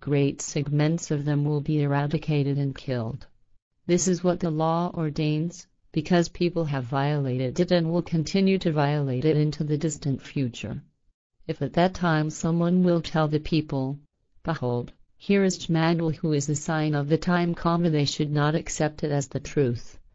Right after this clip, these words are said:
for many a false Jmadal and many deceivers and false prophets will come forth and perform great signs and miracles, so that it will become possible to lead astray not only the seekers, believers and errant ones,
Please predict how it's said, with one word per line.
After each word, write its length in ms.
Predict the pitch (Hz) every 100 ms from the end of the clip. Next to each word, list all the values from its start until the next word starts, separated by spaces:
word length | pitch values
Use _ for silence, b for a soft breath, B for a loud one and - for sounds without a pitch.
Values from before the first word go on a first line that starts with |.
| -
for 180 | - 147
many 320 | 147 156 156
a 40 |
false 360 | 151 156 151 -
Jmadal 640 | - 170 160 170 170 165 160
and 180 | 147
many 280 | 147 151 165
deceivers 720 | 160 151 - 147 135 139 143 -
and 260 | 151 151
false 480 | 147 - 151 160 -
prophets 640 | - 151 139 170 156 -
will 120 | 170 143
come 320 | - 160 151
forth 480 | - 127 123 - -
and 180 | 143 135
perform 460 | 156 - 160 147
great 320 | 147 156 165
signs 520 | - - 156 160 170 170
and 180 | 160
miracles, 640 | 156 147 143 - 135 123 - _ - _ _ -
so 200 | - 147
that 200 | 151 151
it 140 | 156
will 100 | 151
become 420 | 143 147 156 147
possible 640 | 139 143 131 - 156 156 156
to 160 | 170
lead 260 | 156 175 180
astray 600 | 165 - - 143 139 143
not 200 | 143 -
only 320 | 151 151 160
the 120 | 151 156
seekers, 720 | - 175 - 131 120 - - _ _ 165
believers 580 | 143 135 139 139 143 -
and 160 | 156 147
errant 500 | 131 123 131 - 147
ones, 640 | 143 123 117 131 -